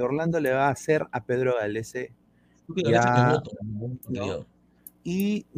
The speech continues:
Speaker 1: todo a entender que, que están en buen camino. Hoy día llegó a los entrenamientos bien, hizo su entrenamiento de la Pitri Mitri, está tapando espectacular. Un nivel, creo, tres veces más de los jugadores suplentes que tiene atrás en el arco.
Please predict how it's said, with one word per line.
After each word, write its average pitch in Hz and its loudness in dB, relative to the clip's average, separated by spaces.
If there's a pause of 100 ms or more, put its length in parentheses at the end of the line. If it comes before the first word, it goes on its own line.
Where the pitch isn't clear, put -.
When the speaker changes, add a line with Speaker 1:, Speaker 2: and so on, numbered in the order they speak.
Speaker 1:
todo 180 4
a 180 6
entender 170 4
que, 117 0
que 127 0
están 165 2
en 160 6
buen 160 2
camino. 185 2
Hoy 127 -2
día 151 2
llegó 135 2
a 139 2
los 147 2
entrenamientos 120 0
bien, 180 -4
hizo 139 -4
su 139 -2
entrenamiento 131 2
de 135 4
la 113 2
Pitri 127 -2
Mitri, 175 2
está 120 -4
tapando 143 -6
espectacular. 165 -4 (520)
Un 147 6
nivel, 156 6
creo, 151 6
tres 175 4
veces 170 2
más 170 -2
de 151 -2
los 127 -4
jugadores 151 -4
suplentes 151 -6
que 123 -16
tiene 143 -6
atrás 143 -6
en 123 -6
el 123 0
arco. 170 2